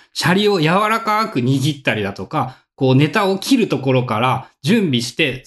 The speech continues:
飯を握って出すっていうのを全部手作業で行っているので、そのね、常にたくさんお客さんがいても待ち時間というものがどうしてもラグが発生してしまう。で、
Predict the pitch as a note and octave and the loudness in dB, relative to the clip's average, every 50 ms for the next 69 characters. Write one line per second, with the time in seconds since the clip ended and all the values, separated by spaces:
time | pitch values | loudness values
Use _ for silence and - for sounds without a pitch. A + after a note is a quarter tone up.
0 | - - E3 D#3+ D3+ D#3 D3+ - - A3 F#3 C#3+ B2 B2+ C#3 C3+ C#3+ F#3+ F#3 - | -12 -6 -2 0 2 2 2 2 0 0 2 2 2 2 0 0 0 -2 -2 -4
1 | _ - F3+ D3 B2 D3 G3+ G3+ G#3 - - - - C#3 B2+ G#2+ G#2+ G#2+ A2+ - | _ -4 -2 -2 0 0 0 0 -2 -6 -8 -4 -2 0 0 0 -2 -2 0 2
2 | A#3+ A#3+ G#3 D#3 B2+ B2+ C3 B2 C3 A#3+ A#3+ A3+ G3 D#3 A#2+ A2 A2 G#2+ G#2 - | 2 2 0 -2 -4 -4 -2 0 0 0 2 2 0 0 0 0 -2 -2 -4 -2
3 | - B2 A#2+ A#2+ A#2+ B2 - B2 A2+ A2+ A2+ G2+ G2 G2 A2 C#3 C3 B2+ C3 - | 0 0 0 0 0 -2 -4 -4 -2 -2 -2 -4 -4 -2 0 0 0 -2 -4 -10
4 | _ _ _ _ _ _ _ _ _ _ - - C3+ B2+ B2+ A#2+ A#2 - - - | _ _ _ _ _ _ _ _ _ _ -4 -2 0 0 0 0 -4 -4 0 2
5 | D#4+ C#4 A3+ D#3+ A#2+ B2+ C#3+ B2+ A#2+ - - _ _ _ _ _ _ _ _ _ | 4 4 4 2 0 0 0 0 -2 -4 -12 _ _ _ _ _ _ _ _ _
6 | - - - - - - D4+ C4+ C4 B3+ A#3 A#3+ A#3 - - A#3+ A3+ G#3+ G#3 G#3 | -6 -6 -4 -2 0 0 2 2 2 0 0 0 -2 0 0 0 0 0 -2 -2
7 | G3+ F3+ C3 A2+ A#2+ - - - C#4 C4+ D4+ D4 - - D#3+ C3+ B2+ C3+ B2+ B2 | -2 -2 -2 0 0 0 0 0 0 0 0 0 0 0 0 0 0 0 0 0
8 | A#2+ A#2 A2 G#2 A2 A2+ E3 F#3+ F#3+ - - E3+ A#2+ A2 A#2 B2 D#3 - G#3+ G3+ | 0 0 0 -2 0 0 0 0 0 2 0 0 0 0 0 0 0 0 0 0
9 | G#3+ - - G3 F3+ - - - F3 E3 C#3+ C3 - D#3+ C3 - C#3+ B2+ A#2+ A2+ | 0 0 0 0 -2 -2 -2 -2 0 0 0 -2 -2 -2 -2 0 0 0 0 0
10 | A2 - B2+ - _ _ _ _ _ _ _ _ _ - F#3 A3 G3+ D3+ - _ | -2 -2 -4 -8 _ _ _ _ _ _ _ _ _ -4 0 0 0 0 -4 _